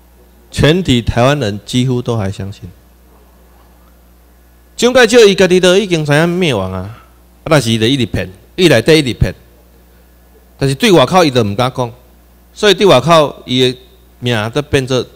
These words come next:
Chinese 台北。但是对内底的人，伊就一直骗讲：“啊，我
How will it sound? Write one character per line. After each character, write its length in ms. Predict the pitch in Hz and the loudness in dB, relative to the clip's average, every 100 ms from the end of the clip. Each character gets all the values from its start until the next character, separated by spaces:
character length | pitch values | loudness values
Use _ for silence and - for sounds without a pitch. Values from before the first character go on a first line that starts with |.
| - | -10
Chinese 340 | 110 113 107 | -6 -6 -6
台 180 | 107 101 | -4 -4
北。 180 | 101 92 - _ _ _ _ _ _ _ _ _ | -4 -8 -16 _ _ _ _ _ _ _ _ _
但 120 | 117 123 | -2 0
是 60 | |
对 160 | 127 190 | 4 6
内 260 | 143 135 | 6 4
底 340 | 135 170 143 123 | 2 2 4 4
的 0 | |
人， 240 | 101 101 123 | 0 -2 -4
伊 60 | |
就 100 | 110 107 | -2 -2
一 100 | 120 | -2
直 80 | |
骗 160 | 98 92 | -4 -8
讲 100 | 104 | -8
：“啊， 120 | 151 | -4
我 140 | 208 | -4